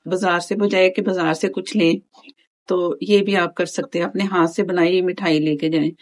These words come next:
बेसन के लड्डू। और ये मैं इस तरह ही चम्मच चलाना है बगैर चूल्हे के, ये ऐसे ही, अ, चम्मच चलाते रहेंगे और ये आस्ता आस्ता एक डो की शक्ल में आता जाएगा। और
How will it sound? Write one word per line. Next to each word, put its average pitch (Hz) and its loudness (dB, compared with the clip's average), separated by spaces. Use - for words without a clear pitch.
बेसन 170 -2
के 202 2
लड्डू। 151 -2
और 196 2
ये 214 4
मैं 214 2
इस - -4
तरह 220 2
ही 226 2
चम्मच 202 -2
चलाना 190 2
है 208 2
बगैर 185 2
चूल्हे 190 0
के, 208 2
ये 196 0
ऐसे 196 0
ही, 202 2
अ, 175 0
चम्मच 202 0
चलाते 180 2
रहेंगे 226 2
और 190 0
ये 190 0
आस्ता 185 -2
आस्ता 190 -2
एक 185 2
डो 180 2
की 185 -6
शक्ल 175 -4
में 180 -2
आता 165 -4
जाएगा। 143 -2
और 170 0